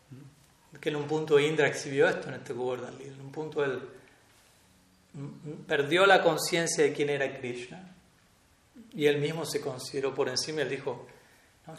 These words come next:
¿Quién es ese muchacho que me hizo eso? Voy, voy a matar a todos los Brajavasis, cancelaron mi ofrenda", etcétera. ¿Mm? Y obviamente Krishna,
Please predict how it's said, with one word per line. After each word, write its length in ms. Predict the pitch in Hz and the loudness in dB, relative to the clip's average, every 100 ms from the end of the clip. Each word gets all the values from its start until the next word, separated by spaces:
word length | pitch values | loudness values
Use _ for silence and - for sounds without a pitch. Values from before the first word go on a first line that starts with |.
| - | -6
¿Quién 160 | 147 | -4
es 160 | 139 135 | -4 -6
ese 180 | 120 139 | -10 -12
muchacho 540 | 127 117 131 131 127 | -14 -4 0 0 -2
que 80 | 123 | -8
me 120 | 120 | -10
hizo 240 | 120 - 135 | -12 -8 -6
eso? 260 | 156 156 160 | -6 -8 -8
Voy, 140 | 143 | -8
voy 200 | 127 131 | -6 -4
a 80 | 131 | -2
matar 340 | 123 110 143 143 | -4 0 2 2
a 120 | 139 | 0
todos 180 | 139 131 | -4 -4
los 140 | 120 | -4
Brajavasis, 640 | 123 123 120 127 131 - - | -4 -2 2 2 2 -6 -8
cancelaron 680 | 131 127 143 131 131 127 | -8 -8 -2 4 4 2
mi 100 | 127 | -6
ofrenda", 500 | 120 - 135 131 131 | -12 -8 -6 -4 -6
etcétera. 540 | 131 - 147 131 143 127 - - - - _ _ _ | -10 -8 -6 -6 -10 -12 -14 -20 -20 -20 _ _ _
¿Mm? 280 | 143 160 170 | -18 -14 0
Y 40 | |
obviamente 440 | 160 214 247 190 123 | 4 6 6 2 -2
Krishna, 580 | 151 151 160 147 - | -4 -4 -2 -2 -4